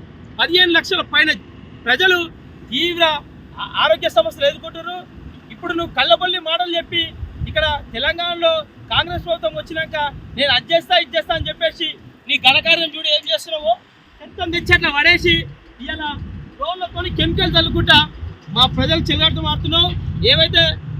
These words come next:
టీఆర్ఎస్ ప్రభుత్వాన్ని గతి పట్టిందో అంతకైనా ఘోరమైన పరిస్థితి నీకు వస్తది. ఇక్కడ ఉన్న మేయర్, డిప్యూటీ మేయర్ మీకు సిగ్గుసరం ఉండాలి. మీరు ప్రజల కోసం పనిచేస్తుర్రా?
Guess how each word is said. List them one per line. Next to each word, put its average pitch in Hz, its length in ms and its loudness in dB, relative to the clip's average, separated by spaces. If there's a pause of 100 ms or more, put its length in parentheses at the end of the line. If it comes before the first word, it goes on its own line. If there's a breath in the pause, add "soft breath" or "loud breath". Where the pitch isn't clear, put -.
(160)
టీఆర్ఎస్ 330 380 2
ప్రభుత్వాన్ని 330 420 2 (120)
గతి 359 160 2
పట్టిందో 349 360 2 (400)
అంతకైనా 311 440 -4
ఘోరమైన 320 460 0
పరిస్థితి 302 360 -4
నీకు 294 120 -4
వస్తది. 311 340 2 (420)
ఇక్కడ 285 200 2
ఉన్న 311 180 0
మేయర్, 330 520 4
డిప్యూటీ 339 420 -2
మేయర్ 339 340 0 (340)
మీకు 302 200 -2
సిగ్గుసరం 339 600 0
ఉండాలి. 339 380 4 (480)
మీరు 320 200 0 (160)
ప్రజల 349 260 -2
కోసం 359 380 -2
పనిచేస్తుర్రా? 339 640 0